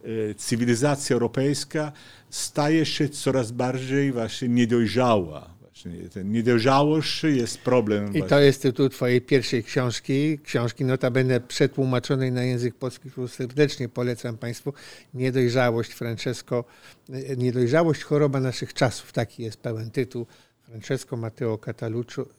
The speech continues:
Speaker 2: Naprawdę proszę mi wierzyć, że warto po te książki sięgnąć. A trzecia książka przetłumaczona na polski obok tego, Vado a vedere, e, se di là è meglio, czyli jadę zobaczyć, czy tam jest lepiej, a tam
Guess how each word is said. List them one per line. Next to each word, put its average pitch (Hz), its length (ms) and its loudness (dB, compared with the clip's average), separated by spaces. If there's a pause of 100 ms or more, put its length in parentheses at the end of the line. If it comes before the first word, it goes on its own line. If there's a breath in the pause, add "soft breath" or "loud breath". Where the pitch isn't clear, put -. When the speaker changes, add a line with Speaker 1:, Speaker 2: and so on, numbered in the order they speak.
(280)
Speaker 2:
Naprawdę 127 480 0
proszę 120 320 -10
mi 113 160 -4
wierzyć, 120 380 -4
że 113 180 -6
warto 117 400 -6
po 113 160 -14
te 113 200 -10
książki 117 540 -10
sięgnąć. 120 760 -6 (540 soft breath)
A 123 100 -10
trzecia 160 360 4
książka 120 340 -2
przetłumaczona 117 680 -4
na 113 120 -4
polski 123 460 -4
obok 107 280 -8
tego, 113 340 -4 (680 soft breath)
Vado 120 360 0
a 117 40 0
vedere, 131 460 4
e, 123 180 0 (380)
se 120 200 -6
di 113 120 -10
là 123 280 0
è - 20 -2
meglio, 113 400 0
czyli 113 680 -6
jadę 113 260 -6
zobaczyć, 117 500 -8
czy - 140 -14
tam 117 240 -8
jest 110 180 -8
lepiej, 110 300 -8
a 107 100 -12
tam 127 400 2